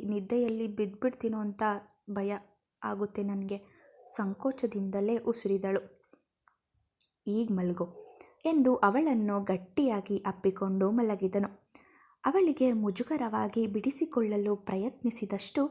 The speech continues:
ಅವನು ಅವಳನ್ನು ಮತ್ತೂ ಗಟ್ಟಿಯಾಗಿ ಅಪ್ಪಿಕೊಂಡು,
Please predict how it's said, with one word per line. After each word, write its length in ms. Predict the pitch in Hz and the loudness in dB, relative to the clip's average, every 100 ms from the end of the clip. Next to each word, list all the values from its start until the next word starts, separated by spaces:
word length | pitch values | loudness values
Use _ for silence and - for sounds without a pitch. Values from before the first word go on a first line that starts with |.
| - - - - | -4 -20 -4 2
ಅವನು 300 | 320 302 294 - | 2 4 2 0
ಅವಳನ್ನು 540 | 220 277 320 240 214 214 | -2 0 0 0 0 0
ಮತ್ತೂ 400 | 196 190 - 320 | -2 -4 -2 -2
ಗಟ್ಟಿಯಾಗಿ 640 | 320 226 - 208 208 214 220 220 - | 0 -6 -2 -2 0 0 -2 -4 -10
ಅಪ್ಪಿಕೊಂಡು, 640 | - - 208 196 226 | -4 -4 -2 0 4